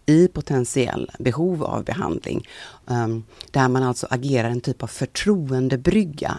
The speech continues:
in till socialtjänsten. För det är inte säkert att det förtroendet finns etablerat. Det troliga är att det inte finns etablerat. Men via en person med djup områdeskunskap och högt förtroendekapital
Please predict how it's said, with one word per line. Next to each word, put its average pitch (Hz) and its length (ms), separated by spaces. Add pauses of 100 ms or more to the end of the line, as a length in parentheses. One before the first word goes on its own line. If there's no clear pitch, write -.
(140)
in 190 380
till 131 220
socialtjänsten. - 920 (320)
För 151 100
det 135 80
är 147 40
inte 180 220
säkert 117 380
att 107 200 (300)
det 110 260
förtroendet 113 520
finns 110 280
etablerat. 127 760
Det 123 100
troliga 135 360
är 113 60
att 110 100
det - 180
inte 131 460
finns - 320
etablerat. - 680 (640)
Men 117 200
via 139 320
en 139 100
person 135 360
med 117 120
djup 165 380
områdeskunskap 123 1080
och 120 120
högt - 360
förtroendekapital 131 1120